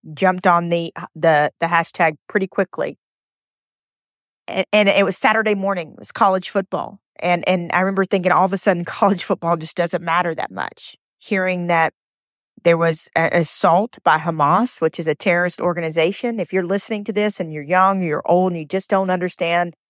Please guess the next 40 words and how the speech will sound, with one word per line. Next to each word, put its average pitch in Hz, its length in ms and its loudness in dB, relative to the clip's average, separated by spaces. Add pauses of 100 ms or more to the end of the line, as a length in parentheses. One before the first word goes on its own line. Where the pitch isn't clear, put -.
(360)
world 190 340 2
politics 190 600 0
or 180 40 0
Middle 175 300 0
Eastern 185 300 -2
politics, 180 440 0 (120)
I 175 380 0
don't 180 260 0
claim 185 260 -2
to 175 40 -4
be 170 100 0
an 165 80 0
expert, 196 380 0
but - 100 0
I'm 160 80 -4
gonna 160 100 -4
tell 196 160 2
you 165 140 0
what 160 120 0
I 151 80 2
know, 147 480 0
and 160 140 -12
some, 175 320 -2
some 165 420 -2
ideas, 180 580 0 (360)
some 156 160 -12
opinions, 202 480 0
and 170 100 -6
some 170 180 -2
facts. 147 400 0
And 165 140 -6
then 175 260 -2 (540)
I 196 100 4
will 202 280 2
get 180 320 0
to 165 300 -2
part - 320 -2
two 160 440 -2
of 147 220 -2
that, 139 400 0